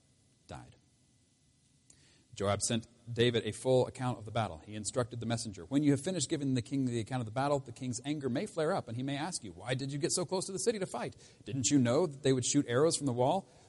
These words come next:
Who killed Abimelech, son of Jerubbesheth? Didn't a woman drop an upper millstone on him from the wall so that he died in Thebez? Why did you get so close to the wall?' If he asks you this, then say to him, 'Oh,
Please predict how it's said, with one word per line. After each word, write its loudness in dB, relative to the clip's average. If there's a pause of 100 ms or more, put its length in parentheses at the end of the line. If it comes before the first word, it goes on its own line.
Who 4
killed 4
Abimelech, 4
son 2
of 2 (440)
Jerubbesheth? 2 (400)
Didn't 6
a 8
woman 6 (120)
drop -2
an 2
upper 0
millstone 2
on -2
him 0
from -8
the -2
wall 2
so -8
that 2
he -6
died -2 (220)
in -6
Thebez? -4 (540)
Why 6
did 2
you 6
get 4
so 6
close 2
to -4
the 4
wall?' -2 (240)
If -20
he -12
asks -6
you -6
this, -14 (340)
then 2
say 0
to -2
him, -14 (320)
'Oh, -20